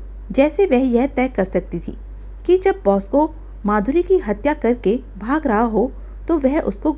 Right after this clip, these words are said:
गोली मार दे, और बाद में यह मानवीय दावा करके कि उसने बॉस्को को माधुरी की हत्या करते भागते देखा था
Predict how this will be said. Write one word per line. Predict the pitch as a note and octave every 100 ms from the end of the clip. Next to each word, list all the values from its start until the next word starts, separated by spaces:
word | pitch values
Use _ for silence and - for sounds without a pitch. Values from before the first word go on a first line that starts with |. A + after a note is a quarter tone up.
| -
गोली | G#3+ F#3
मार | F3 D3+
दे, | - - - - - - - -
और | D4+ G4+ -
बाद | A#3+ D#4+
में | E4 D#4
यह | C#4+ D#4
मानवीय | B3+ A3+ A#3 D#4
दावा | A3+ G3 C#4
करके | A3+ F#3+ - A#3+ - - - -
कि | E4+
उसने | F4+ - F#4
बॉस्को | C4+ A3 A3 -
को | D#4 D#4
माधुरी | D4 G#3+ F#3+ B3+
की | C#4 D4+
हत्या | A3+ G3 C#4+
करते | C#4 G3+ - C4+
भागते | G#3+ G3 - C#4
देखा | G3 G3 C4+
था | B3+ G#3+